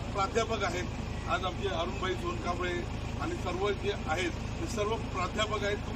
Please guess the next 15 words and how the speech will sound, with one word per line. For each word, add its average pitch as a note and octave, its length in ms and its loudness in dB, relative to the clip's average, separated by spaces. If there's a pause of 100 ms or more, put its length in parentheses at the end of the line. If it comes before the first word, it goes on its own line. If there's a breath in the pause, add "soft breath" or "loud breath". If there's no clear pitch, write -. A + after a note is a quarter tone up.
शिक्षणाचं G#3 540 0
महत्त्व D#3+ 280 -2 (420)
या F#3 80 2
गावाला G3 280 4
चांगलंच - 460 2
कळलं. - 920 -2
आज A3 160 4
संपूर्ण A#3 300 0
महाराष्ट्राला A#3 640 2
माहिती G3+ 320 2
आहे G3+ 140 0
की - 100 -2
दयावान F#3+ 420 4
सरकार G3 400 0
ही G4 340 0